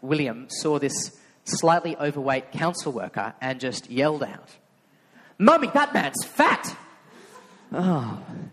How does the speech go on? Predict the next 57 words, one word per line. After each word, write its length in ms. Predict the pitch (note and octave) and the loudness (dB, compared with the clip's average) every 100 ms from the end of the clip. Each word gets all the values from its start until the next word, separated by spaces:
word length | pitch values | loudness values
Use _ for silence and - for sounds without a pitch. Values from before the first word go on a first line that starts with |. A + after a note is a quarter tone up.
| _ | _
and 100 | - | -2
he's 120 | D#3 D3+ | 0 2
done 160 | E3 | 0
it 80 | - | 2
several 260 | - E3 D3+ | -2 0 -2
times 300 | C#3+ C3 - | -2 -4 -8
since. 320 | A#2 - - _ _ _ _ _ _ - - - | -10 -14 -16 _ _ _ _ _ _ -20 -20 2
Uh, 200 | C#3+ D3 D3+ | 4 4 2
he'll 240 | - C4 | 2 4
grow 200 | G#3+ G3 | 6 6
up. 460 | D#3+ - - - _ _ | 4 0 -16 -20 _ _
That's 200 | C3 - | -10 -6
right, 200 | C3+ G2+ - | -4 -4 -4
he 100 | C#3 | -2
will 240 | C#3 D3 | 2 2
grow 220 | C3 C3 B2+ | 2 -2 -2
up. 240 | A#2+ - - _ - - - - | -4 -10 -20 _ -20 -20 -20 -4
Um, 160 | C3 C#3 - - | -2 -2 -2 0
but 80 | |
friends, 160 | A#3+ C4+ | 4 4
these 160 | D#4+ C4 | 2 2
are 40 | |
the 80 | A#3+ | 0
things 260 | A#3 A3 | 2 0
of 80 | G#3 | -4
childhood, 420 | - G#3 E3+ C3 E3+ | 2 4 4 2 4
aren't 200 | G3+ G3 | 2 2
they? 120 | A2+ | -2
There's 140 | F3 | 0
no-, 100 | B3+ C4 | 0 0
there's 160 | A3 | -2
nothing 240 | A#3+ C#4 G3+ | 0 0 -2
kind 200 | - F#3+ | 0 0
of 60 | C#3+ - | 0 -2
wrong, 500 | D3+ G3+ G3+ G3+ G3 - - _ _ _ _ _ | 4 4 2 -4 -8 -18 -20 _ _ _ _ _
maybe 220 | D#3+ C#3+ | -2 0
a 60 | C3+ | -2
little 140 | D3 | 0
bit 160 | D3 - | -2 -2
wrong, 200 | C3 B2+ G#3+ | -4 -4 -6
but 100 | - | 4
nothing 300 | G3 B3 C4 G#3+ | 4 6 2 0
really 360 | A3 C4 G#3+ | 2 4 4
wrong 320 | G3 A3 A#3 G3 | 6 6 4 4
about 380 | F#3+ F#3+ F#3+ | 2 4 2
those 200 | G#3+ G#3 | 2 2
sorts 160 | G#3 G#3 | 2 0
of 80 | G3+ | 2
things. 180 | E4 G#3 | 2 2
They 80 | |
belong 360 | F3+ G3+ G#3+ A3 | 2 4 2 2
to 80 | A3+ | -6
childhood. 480 | - C4 D4 G#3 D3+ | 0 4 4 2 0
That's 280 | F#3+ - - | 0 -2 -2
what 100 | G3 | 0
it 60 | G3 | 4
is 140 | G#3+ | 2